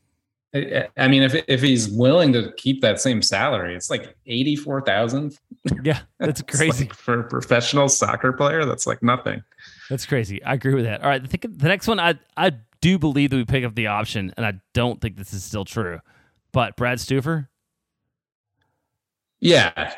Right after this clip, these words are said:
Speaker 1: I think, I think Brad Stuver we would wanna
Speaker 2: You, you
Speaker 1: keep.
Speaker 2: may, yeah,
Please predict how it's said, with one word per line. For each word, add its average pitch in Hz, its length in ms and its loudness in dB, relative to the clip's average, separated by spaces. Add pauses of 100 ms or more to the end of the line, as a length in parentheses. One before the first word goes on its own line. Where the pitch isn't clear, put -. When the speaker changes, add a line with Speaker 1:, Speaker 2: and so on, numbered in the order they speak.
(100)
Speaker 1:
I 117 180 2
think, 147 520 0
I 135 120 4
think 156 400 0
Brad 135 220 6
Stuver 117 560 -2
we 95 120 -8
would 90 200 -12 (160)
wanna 90 300 -2
Speaker 2:
You, 143 100 0
you 151 140 2
Speaker 1:
keep. 151 100 2
Speaker 2:
may, 151 160 2
yeah, 135 200 -4